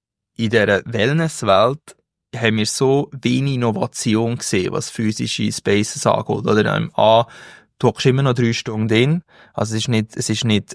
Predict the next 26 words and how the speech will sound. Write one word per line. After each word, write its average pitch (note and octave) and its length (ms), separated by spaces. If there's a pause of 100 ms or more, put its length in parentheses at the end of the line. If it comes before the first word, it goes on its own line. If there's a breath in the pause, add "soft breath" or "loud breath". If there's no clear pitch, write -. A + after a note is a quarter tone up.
(140)
es - 160
ist - 120
einfach - 340
nicht G#2+ 260
gezielt, C#3 760
ähm, G#2 560
es - 200
ist - 260 (180)
nicht - 280
geführt. - 680 (420 soft breath)
Und G#2+ 220
dann B2 180
kommt A#2 220
eben G#2 160
noch G#2 100
der G#2+ 100
preisliche A2+ 420
Aspekt - 500
dazu, - 320
oder? G#2+ 140
Es A2 140
ist - 160
dann G#2+ 120
einfach G2+ 220
noch G#2+ 140
mega A2+ 800